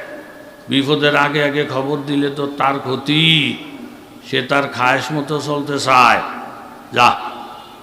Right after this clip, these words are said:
এরে বলে দাও, আজকে হলো বৃহস্পতিবার, শুক্রবার, তারপরে কি বার? কথা বলেন না। আজকে বৃহস্পতিবার,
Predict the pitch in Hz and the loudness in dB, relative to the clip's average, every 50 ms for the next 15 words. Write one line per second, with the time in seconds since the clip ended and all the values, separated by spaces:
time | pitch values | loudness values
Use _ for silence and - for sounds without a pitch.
0 | - - - - - - 120 123 127 127 123 131 131 131 135 135 127 131 135 143 | -20 -20 -20 -16 -8 -4 -2 0 0 0 0 0 2 2 2 4 6 6 6 6
1 | 151 160 185 - - - - - - - - - - - - - - - - 127 | 6 4 0 -4 -8 -10 -12 -14 -14 -14 -16 -18 -18 -20 -20 -20 -10 -4 -2 -2
2 | 117 - - - 135 131 131 131 139 139 131 139 139 143 143 139 - - 139 131 | -2 -2 -2 -2 -2 0 0 0 -2 -2 -2 -4 -4 -4 -4 -4 -4 -4 -4 -2
3 | 110 123 117 113 110 104 98 90 - - - - - - - - - - - - | -2 0 2 2 2 2 2 0 -4 -8 -12 -12 -14 -16 -16 -18 -18 -20 -20 -20
4 | - - - - - 127 127 123 - - 139 143 139 139 131 131 135 147 151 156 | -20 -18 -14 -8 -6 -6 -6 -6 -6 -2 0 0 2 2 4 4 4 4 2 0
5 | - - - - - - - - - - - - - - 131 135 135 131 127 131 | -4 -8 -12 -14 -14 -14 -16 -16 -18 -18 -18 -12 -4 2 2 4 4 2 0 -2
6 | 139 139 135 - 143 135 127 120 110 107 - - - - - - - - - - | 0 0 0 0 0 0 2 2 2 2 0 -4 -8 -10 -12 -12 -14 -14 -16 -14
7 | 165 156 156 156 156 156 147 - - - - - - 147 147 143 151 151 156 156 | -14 -14 -12 -12 -12 -12 -12 -12 -14 -16 -16 -10 -4 -4 0 2 2 4 4 4
8 | 151 147 143 139 123 120 113 - - - - - - - - - - - - - | 2 2 2 4 4 4 2 2 0 -6 -8 -10 -10 -10 -8 -8 -8 -6 -6 -4
9 | - - - - - - - - - - - - - - - - 120 123 123 127 | -4 -4 -4 -4 -6 -8 -10 -12 -14 -16 -18 -18 -20 -20 -14 -10 -8 -6 -6 -2
10 | 131 135 127 123 131 135 135 135 123 - 135 139 131 131 135 135 139 139 147 160 | -2 -2 -2 -2 -2 -2 -2 -4 -4 -4 -4 -4 -2 -2 -2 -2 0 0 0 0